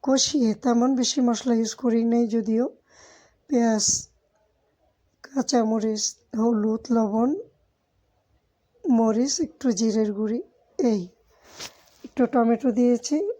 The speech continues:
আমার মাছটা কিন্তু মশলা কষানোর পরে মাছটা দিয়ে আমি আলতো করে নেড়ে চেড়ে দিয়ে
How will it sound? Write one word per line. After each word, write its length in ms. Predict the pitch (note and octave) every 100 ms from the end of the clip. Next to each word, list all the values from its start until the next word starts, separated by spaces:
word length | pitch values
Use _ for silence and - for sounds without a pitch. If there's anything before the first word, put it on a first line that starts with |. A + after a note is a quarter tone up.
| _ -
আমার 260 | C4+ A#3
মাছটা 460 | A3+ A3 G#3+ - A#3+
কিন্তু 460 | A#3 A#3 - D4 D#4
মশলা 400 | B3 G#3+ B3+ A3+
কষানোর 420 | A#3+ - A3+ A#3
পরে 260 | A3 A#3+ B3+
মাছটা 440 | A#3+ A3 - B3
দিয়ে 200 | A3+ A#3
আমি 180 | A#3 A#3+
আলতো 360 | A#3 A3+ D4+
করে 260 | B3 B3 A#3+
নেড়ে 300 | A3+ A3+ A#3
চেড়ে 360 | - E4+ C#4 A#3
দিয়ে 280 | C4 D#4